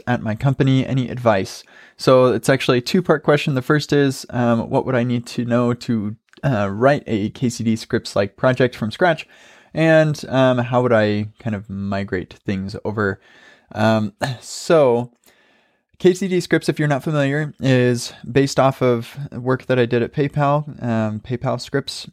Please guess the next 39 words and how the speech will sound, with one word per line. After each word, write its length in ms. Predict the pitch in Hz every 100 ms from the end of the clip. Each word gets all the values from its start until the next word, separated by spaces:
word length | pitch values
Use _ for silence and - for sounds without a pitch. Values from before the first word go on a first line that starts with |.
| _
which 220 | - 127 143
is 420 | 131 123 - - -
based 260 | 135 131 120
off 240 | 120 -
of, 380 | 120 113 113 - _ 123
uh, 220 | 110 104
React 400 | 110 127 185 175
scripts. 600 | - - 117 131 - - - _
And 320 | 131 127 123 -
I 140 | 131
made 240 | 139 160
a 80 | 139
dev 280 | 123 151 151
tip 360 | - 139 - -
a 100 | 131
while 380 | 120 151 170 156
back, 440 | 120 117 120 - - _ _ -
um, 300 | 113 113 113
about 320 | 120 123 120
how, 460 | 135 139 131 127 135 - _ -
uh, 220 | 117 107
projects 520 | - 139 131 117 -
or 140 | 117
these 240 | 113 110 -
toolkits, 640 | - 165 - 117 110 -
how 220 | 131 123
these 280 | 117 113 -
work. 380 | 127 151 123 - _ _ _ _ -
Um, 420 | 127 123 120 120 _ _ _ _ _ _ -
so, 300 | 151 - 151 -
uh, 360 | - 135 120
you 120 | 117 135
can 160 | 131
go 180 | 131 123
watch 320 | 117 113 -
that. 300 | 139 131 -
But 120 | 135
any 240 | - 165 160
advice, 760 | 131 131 143 131 139 - -